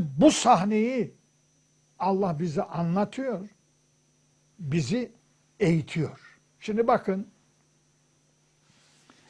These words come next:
yüz altmış beş, yüz altmış altıncı ayete gidelim, Bakara. Çok ilginç bir ayet.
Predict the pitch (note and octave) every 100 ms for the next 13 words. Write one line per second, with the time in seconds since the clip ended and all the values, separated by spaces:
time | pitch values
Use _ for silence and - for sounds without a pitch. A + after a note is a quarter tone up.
0 | _ - D3+ D3+ E3 G#3+ G#3 - G#3 F3
1 | A#3 A3+ - E3 F3 G3+ - B3 - G3+
2 | F#3 F3+ G3 F#3 C#3 G#3+ - F3+ F3 F3
3 | E3 F#3 E3 D#3+ D3+ C#3+ C3+ B2+ F3+ D#3
4 | A2+ - - _ _ - _ _ _ _
5 | _ _ _ _ _ _ _ _ _ _
6 | _ _ _ _ _ _ _ _ _ _
7 | _ _ _ _ _ _ _ _ _ _
8 | _ _ _ - - - _ _ _ _
9 | _ - G3 D3+ F#3+ E3 F#3 F#3+ - -
10 | - _ - - - E3 D#3+ E3+ E3 E3
11 | C3+